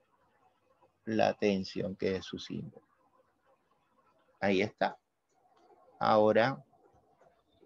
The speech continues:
esas fuerzas, cuando ya las dibujo, las llevo al diagrama que aparece a la derecha, que es un plano cartesiano. Y así, tal cual como las estoy viendo en el objeto,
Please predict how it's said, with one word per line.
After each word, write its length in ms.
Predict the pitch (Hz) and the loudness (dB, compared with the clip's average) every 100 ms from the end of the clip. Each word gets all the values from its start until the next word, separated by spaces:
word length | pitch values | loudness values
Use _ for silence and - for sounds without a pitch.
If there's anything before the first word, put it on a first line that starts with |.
| - | 0
esas 500 | 107 98 - 131 - | 2 2 0 -6 2
fuerzas, 380 | 156 135 - 156 | 8 8 6 0
cuando 220 | 135 107 | 2 4
ya 140 | 95 | 6
las 180 | 98 123 | 6 6
dibujo, 680 | 151 170 170 147 127 156 214 | 6 8 8 6 2 -4 -4
las 320 | 120 120 160 | 0 2 2
llevo 600 | 135 127 120 117 117 135 - | 4 6 6 4 0 -4 -2
al 220 | 127 131 | 0 4
diagrama 560 | 139 131 120 113 113 127 | 4 6 6 6 2 0
que 80 | |
aparece 480 | 120 127 117 98 - | 0 2 2 2 2
a 40 | 110 | 2
la 140 | 113 | 4
derecha, 480 | 127 127 107 - - _ | 4 4 2 -2 -18 _
que 100 | 98 | -6
es 100 | 95 | -4
un 140 | 101 104 | -4 2
plano 320 | 110 104 104 | 4 4 4
cartesiano. 840 | 117 110 - 143 - 113 127 107 - - - - - | 2 0 -2 -10 -4 0 0 -2 -10 -18 -20 -20 -10
Y 120 | - 110 | 2 4
así, 520 | - - 104 - - - | 4 -2 -4 -4 -8 6
tal 460 | 147 151 175 175 | 10 10 8 4
cual 520 | - 139 127 131 139 135 | 0 6 8 8 6 4
como 220 | 104 107 | 2 4
las 200 | 101 101 | 4 2
estoy 160 | - | 0
viendo 320 | 110 113 123 139 | 2 4 4 4
en 80 | |
el 100 | 139 | 4
objeto, 580 | 139 - 139 117 113 151 | 4 4 6 6 4 -8